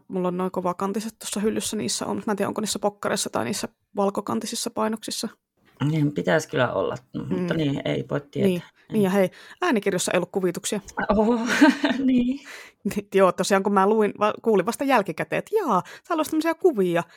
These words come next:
Speaker 1: että niinku, olisin joo hahmottanut paremmin Spreadit ja X-Houndit ja Chasm Fiendit, jos olisin nähnyt ne piirrokset. Et mä nyt, mä kyllä siis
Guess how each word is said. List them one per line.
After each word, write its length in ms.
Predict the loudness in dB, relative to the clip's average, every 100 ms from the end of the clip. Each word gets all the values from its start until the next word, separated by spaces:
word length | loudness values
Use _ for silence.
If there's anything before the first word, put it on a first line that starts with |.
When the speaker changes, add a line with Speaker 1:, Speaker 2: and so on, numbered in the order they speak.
| -20 _
Speaker 1:
että 200 | -14 -6 -4
niinku, 240 | 0 -2 -4 -10 -2
olisin 260 | 0 2
joo 180 | 4 4
hahmottanut 500 | 4 0 -4 -4 -4
paremmin 320 | -2 -2 -2
Spreadit 400 | -6 -6 -6 -6 -6
ja 160 | -6
X-Houndit 380 | -8 -8 -8 -8 -10
ja 60 |
Chasm 280 | -10 -10 -10 -10
Fiendit, 340 | -10 -8 -10 -10
jos 180 | -12 -16 _ _
olisin 180 | -4 -2
nähnyt 180 | 0 -2
ne 60 | -4
piirrokset. 460 | -6 -6 -8 -8 -12
Et 80 | -6
mä 120 | -4
nyt, 140 | -4 -2
mä 160 | -2 0
kyllä 160 | -2
siis 300 | -2 -4 -8